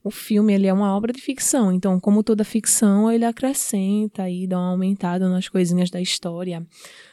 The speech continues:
No caso da Amy, ela não precisava de um transplante como o filme traz,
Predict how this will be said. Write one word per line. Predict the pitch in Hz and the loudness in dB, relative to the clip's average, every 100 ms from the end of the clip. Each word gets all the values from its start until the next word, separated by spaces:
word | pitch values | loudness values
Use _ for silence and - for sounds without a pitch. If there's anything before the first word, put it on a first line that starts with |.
| _ | _
No | 214 | -6
caso | 233 240 214 | -2 -2 0
da | 208 | 0
Amy, | 185 185 196 185 170 - - - - - | 2 4 4 4 2 -4 -20 -20 -20 -4
ela | 214 202 202 | 0 4 4
não | 208 247 | 4 2
precisava | 277 277 339 240 196 196 214 - _ | -2 0 2 2 2 2 -2 -4 _
de | 214 190 | -6 0
um | 220 | 2
transplante | 214 269 - - 214 190 196 | 2 -2 -2 -2 0 2 0
como | 233 240 247 | -2 0 0
o | |
filme | 254 233 254 | 0 0 0
traz, | - 269 214 180 190 | -2 -2 -2 0 -2